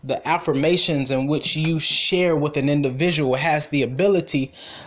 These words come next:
to do something great for their soul. It has the ability to give a person life. Eh, so, uh, the, the, the, the question becomes,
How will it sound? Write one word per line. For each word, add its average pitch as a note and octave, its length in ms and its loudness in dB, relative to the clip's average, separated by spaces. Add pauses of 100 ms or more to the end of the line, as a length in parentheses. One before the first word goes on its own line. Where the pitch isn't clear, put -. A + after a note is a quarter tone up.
to D#3+ 120 -2
do E3 340 2
something D#3+ 680 0
great F3+ 340 2
for D#3+ 220 0
their C#3 240 -2
soul. E3+ 640 0
It D3+ 80 0
has D#3+ 260 0
the D3 100 2
ability D3+ 540 2
to - 160 -8
give E3+ 480 0
a C3+ 100 -2
person C3+ 720 -2
life. C#3+ 640 -4 (640)
Eh, F#2+ 1000 -12
so, G3 320 2
uh, - 260 -8
the, D#3 340 0
the, D3+ 160 -6
the, D3+ 500 -2 (400)
the D#3 120 0
question B3 680 0
becomes, C#3 760 -2